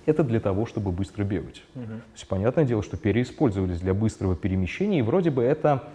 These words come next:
Speaker 1: такой плюсик, гипотезу с-, э,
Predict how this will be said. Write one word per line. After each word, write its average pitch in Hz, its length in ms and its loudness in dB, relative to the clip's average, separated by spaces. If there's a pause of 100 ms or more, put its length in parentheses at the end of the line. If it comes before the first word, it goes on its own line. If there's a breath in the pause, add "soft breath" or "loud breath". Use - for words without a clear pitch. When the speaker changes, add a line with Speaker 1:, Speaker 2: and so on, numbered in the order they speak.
(380 loud breath)
Speaker 1:
такой 107 400 4
плюсик, 147 720 4
гипотезу 113 720 0
с-, - 220 -20 (760 soft breath)
э, 95 600 -2